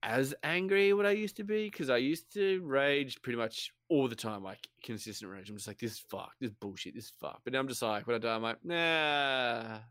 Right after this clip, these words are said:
And then sometimes I'm like, "This is fucked," but not as much. <laughs> Um, but yeah,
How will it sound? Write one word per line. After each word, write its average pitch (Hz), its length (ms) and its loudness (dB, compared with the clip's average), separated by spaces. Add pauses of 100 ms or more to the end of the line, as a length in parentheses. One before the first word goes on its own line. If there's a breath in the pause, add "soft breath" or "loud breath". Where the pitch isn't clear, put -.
(120)
And 139 100 0
then 151 100 2
sometimes 151 340 -4
I'm 123 80 -4
like, 113 180 -6
"This 180 160 -8
is 202 120 -6 (100)
fucked," 185 340 -12 (140)
but - 180 2
not 120 200 -4
as 107 120 -10
much. 92 380 -14
<laughs> - 40 -10 (1040 loud breath)
Um, 131 180 -2 (840 soft breath)
but 113 380 0 (1120)
yeah, 143 1160 2